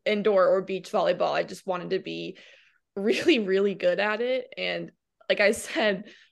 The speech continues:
earlier, I really hate losing. And so winning was a really, really big part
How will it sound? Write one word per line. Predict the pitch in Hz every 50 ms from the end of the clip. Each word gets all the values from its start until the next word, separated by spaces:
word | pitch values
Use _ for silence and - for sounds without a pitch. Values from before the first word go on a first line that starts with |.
| _ -
earlier, | 196 208 202 202 196 185 185 - -
I | 190 190
really | 190 185 180 180 180 196 190 196 190 185
hate | 190 196 170 - -
losing. | 170 185 190 190 226 233 247 269 269 - - -
And | 196 196 190 185 185 185 180 180 180 196 - - _ _ _ _ _ _ _ _ _ _ -
so | - - 196 180 175 175 180 180
winning | 180 175 185 185 190 196 202 208 202
was | 196 185 180
a | 185
really, | 180 180 185 185
really | 190 185 180
big | 180 190 180 170
part | - - 185 180 180 180 180 -